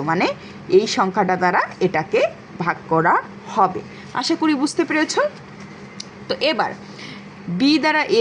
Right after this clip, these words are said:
বিভাজ্য হলে নিম্নলিখিত যে কোনোভাবেই প্রকাশ করা যায় যে এ কে বি ভাগ করে, মানে এ কে বি দ্বারা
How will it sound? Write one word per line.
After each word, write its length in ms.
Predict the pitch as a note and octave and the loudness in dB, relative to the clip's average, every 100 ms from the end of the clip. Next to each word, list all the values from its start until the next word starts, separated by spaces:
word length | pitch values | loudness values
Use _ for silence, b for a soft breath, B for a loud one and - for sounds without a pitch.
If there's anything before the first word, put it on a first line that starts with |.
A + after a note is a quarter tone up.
| G3+ | 6
বিভাজ্য 280 | G#3 G3 F3 F#3+ | 4 2 4 6
হলে 120 | F#3 A4 C4 | 6 6 4
নিম্নলিখিত 600 | G#3+ G3+ G3+ G3 A3 F#4 G4 | 4 4 2 0 2 4 6
যে 80 | F#3+ F#3 | 4 6
কোনোভাবেই 480 | F#3 F3+ F#3 F#3+ A4+ C5+ | 4 4 4 4 2 2
প্রকাশ 280 | G#3+ F#3 F3 - | 0 0 -4 -2
করা 180 | E3 D#3+ A3+ | 0 2 2
যায় 180 | G3+ C3 F#3 | 0 -2 0
যে 80 | G3+ - B3+ | -2 2 2
এ 20 | A#3+ - - | 2 -2 -4
কে 120 | C4 C5 E4+ F#3 | 0 0 2 0
বি 140 | G#3+ C#4 - | 4 2 2
ভাগ 160 | G3 F#3 - D#3+ | -4 -4 -4 -4
করে, 200 | G2 - B B B - | -4 -8 B B B -4
মানে 140 | B3+ C4+ C4 | -2 -2 0
এ 20 | B3+ B3+ | 0 2
কে 120 | E4 D#5 D4+ B3+ | 0 0 -4 -4
বি 100 | G#3+ G3+ | -2 2
দ্বারা 160 | F#3 | 2